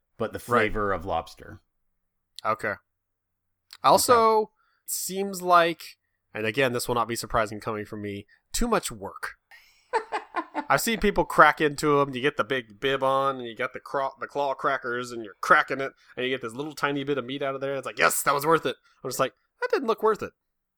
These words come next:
Speaker 2: I got this lobster tail, and I just <sniffs> pulled it off of there, and I got this entire lobster tail.
Speaker 1: Yeah. Uh, so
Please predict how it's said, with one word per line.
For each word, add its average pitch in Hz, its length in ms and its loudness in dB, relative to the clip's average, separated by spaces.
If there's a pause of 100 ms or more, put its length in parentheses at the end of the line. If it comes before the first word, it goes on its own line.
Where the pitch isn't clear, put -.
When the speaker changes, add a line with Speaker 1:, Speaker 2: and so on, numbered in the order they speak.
(220)
Speaker 2:
I 180 60 -4
got - 120 -2
this 151 120 0
lobster 170 320 2
tail, 120 220 0
and 120 80 0
I 156 60 2
just - 180 -4 (180)
<sniffs> - 560 -16
pulled 156 240 -2
it 147 40 6
off 156 160 4
of 156 60 -10
there, 156 240 0
and 117 80 0
I 131 80 0
got 147 140 -4
this 131 120 -12
entire 143 240 0
lobster 151 320 -4
tail. 87 260 -12 (920)
Speaker 1:
Yeah. 185 260 6 (120)
Uh, 147 160 2
so 135 460 4